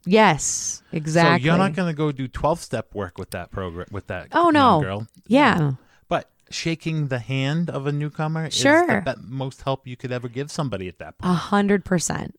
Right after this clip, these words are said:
Speaker 2: Yes, so you're correct. You're never too
Speaker 1: Exactly. And so,
Speaker 2: too new
Speaker 1: um,
Speaker 2: to help somebody.
Speaker 1: so with, with my friend that I saw at the meeting, um,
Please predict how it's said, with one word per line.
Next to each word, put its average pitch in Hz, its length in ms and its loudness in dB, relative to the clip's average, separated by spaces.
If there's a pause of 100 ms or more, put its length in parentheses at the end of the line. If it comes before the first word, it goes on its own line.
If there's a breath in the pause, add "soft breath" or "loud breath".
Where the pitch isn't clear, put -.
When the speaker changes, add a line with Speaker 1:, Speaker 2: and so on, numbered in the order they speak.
Speaker 2:
Yes, 165 220 -4
so - 160 -10
you're 117 160 -8
correct. 147 420 -4
You're 110 320 -6
never 147 260 -2
too 92 360 -8 (560)
Speaker 1:
Exactly. 175 800 0
And 180 200 2
so, 180 500 4
Speaker 2:
too - 140 -2 (160)
new 160 140 0
Speaker 1:
um, 160 80 -4
Speaker 2:
to - 120 -10
help - 220 -12
somebody. - 180 -6
Speaker 1:
so 240 380 6 (240)
with, 214 460 0
with 233 240 0
my 220 120 4
friend 208 420 2
that 196 140 4
I 180 100 4
saw 170 420 2
at 160 300 -2
the 165 60 -4
meeting, 165 460 0
um, 147 440 -2